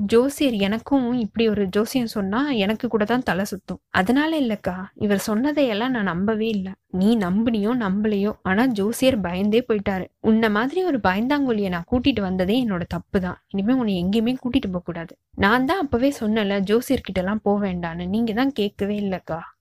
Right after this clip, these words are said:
என் குற்றம் தாண்டி அது. வா போலாம். கதவு வரைக்குமாவது ஒரு நாலடி நடந்து வர முடியுமா,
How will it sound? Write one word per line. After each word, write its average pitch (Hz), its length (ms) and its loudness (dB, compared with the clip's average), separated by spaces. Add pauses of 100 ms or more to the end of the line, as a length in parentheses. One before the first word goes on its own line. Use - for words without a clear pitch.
என் 208 260 2
குற்றம் 247 360 0
தாண்டி 233 360 -2
அது. 214 160 0 (240)
வா 226 140 2 (200)
போலாம். 226 320 4 (120)
கதவு 254 320 4
வரைக்குமாவது 285 520 2
ஒரு 302 140 0
நாலடி 240 420 0
நடந்து 247 320 0
வர 240 140 0
முடியுமா, 226 360 -4